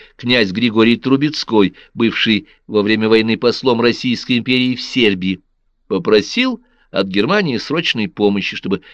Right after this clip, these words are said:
избавить Россию от Ленина. Он выставил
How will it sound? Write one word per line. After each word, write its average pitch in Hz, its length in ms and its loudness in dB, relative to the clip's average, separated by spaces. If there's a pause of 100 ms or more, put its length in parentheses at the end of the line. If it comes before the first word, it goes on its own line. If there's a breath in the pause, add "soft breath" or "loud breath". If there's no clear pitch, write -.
избавить 107 600 0
Россию 107 420 -6
от - 120 -18
Ленина. 92 300 -8 (640)
Он 226 220 0
выставил 127 600 0